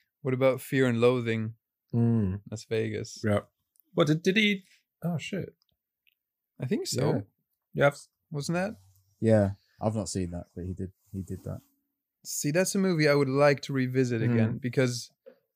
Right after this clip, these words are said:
Speaker 1: I used to watch that a lot with my dad, and we used to laugh quite heartily to it. And now I'd like to see if, like, how it, um, how it
Speaker 3: Awful.
Speaker 1: aged.
Speaker 2: How it fares.
Speaker 1: Seeing it out of a different angle.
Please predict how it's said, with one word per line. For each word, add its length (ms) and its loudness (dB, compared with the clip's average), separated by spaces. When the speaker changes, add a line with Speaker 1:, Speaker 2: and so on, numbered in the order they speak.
Speaker 1:
I 80 0
used 240 -2
to 60 -6
watch 220 2
that 100 0
a 20 -2
lot 320 0
with 180 -6
my 140 -2
dad, 420 2
and 120 -4
we 80 -4
used 260 -4
to 60 -4
laugh 600 -6
quite 380 0
heartily 540 -4
to 160 -4
it. 160 -4
And 80 -2
now 160 6
I'd 100 6
like 200 6
to 80 -6
see 320 4
if, 180 0
like, 220 4
how 220 0
it, 140 0
um, 640 -2
how 80 -4
it 80 -4
Speaker 3:
Awful. 200 -6
Speaker 1:
aged. 640 -6
Speaker 2:
How 80 -8
it 180 -12
fares. 400 -8
Speaker 1:
Seeing 280 -4
it 40 -2
out 120 0
of 120 -6
a 40 -6
different 400 -4
angle. 460 0